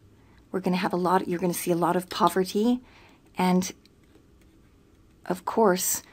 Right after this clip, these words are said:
one of the sequelae or the follow-ons of widespread, spread poverty is, of course, malnutrition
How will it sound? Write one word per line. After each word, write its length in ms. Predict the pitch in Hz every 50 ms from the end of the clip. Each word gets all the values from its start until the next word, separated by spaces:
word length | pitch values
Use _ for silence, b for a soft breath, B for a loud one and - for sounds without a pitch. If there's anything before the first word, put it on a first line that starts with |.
| b b b
one 220 | - 180 190 190
of 220 | 196 190 190 - -
the 200 | 185 175 175 175 b b b b b b
sequelae 640 | - - - 190 190 - - 175 185 196 202 185 165
or 100 | 160 165
the 100 | 165 160
follow-ons 800 | - - 165 156 175 185 190 170 - - 156 147 151 165 - -
of 160 | - 170 175
widespread, 680 | 175 170 160 165 165 160 - - - 170 160 151 156 - - -
spread 340 | - - - - 175 165 -
poverty 560 | - - 175 185 185 190 180 147 135 151 170 - B B B B B B
is, 300 | - 185 180 175 180 -
of 200 | - - 180 -
course, 580 | - - 170 160 156 160 - - - - - - - - - - - - - - - - - _ - - _ _ -
malnutrition 920 | - 165 160 165 160 156 170 - - - 160 156 - 156 147 143 151 165